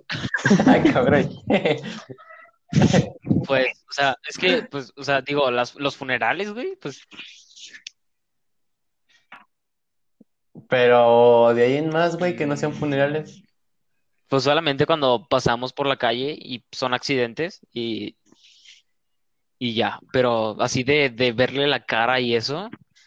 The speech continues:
Speaker 2: no. Verga, sería extraño.
Speaker 1: Y, y sí, güey, y de forma celestial,
Speaker 2: Ah,
Speaker 1: güey,
Speaker 2: cabrón.
Speaker 1: no sé cómo decirlo.
Speaker 2: Este, de forma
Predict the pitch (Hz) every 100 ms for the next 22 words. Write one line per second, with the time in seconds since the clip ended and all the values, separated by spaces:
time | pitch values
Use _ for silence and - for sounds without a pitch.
0 | _ _ _ _ _ _ _ _ _ -
1 | 123 104 - _ _ _ _ _ _ _
2 | _ _ _ _ _ - _ _ - _
3 | _ _ - 110 104 123 147 113 110 113
4 | - - 98 240 254 _ _ - - _
5 | _ _ _ _ _ _ - 117 110 113
6 | - - - - _ _ _ _ _ _
7 | _ - 113 113 117 120 131 131 117 113
8 | 117 113 123 123 139 143 139 131 131 123
9 | 120 117 113 110 107 104 101 - _ _
10 | - - 117 113 123 113 117 117 113 113
11 | 117 - 110 110 110 110 113 110 127 120
12 | - - 123 120 120 - 127 135 139 123
13 | 110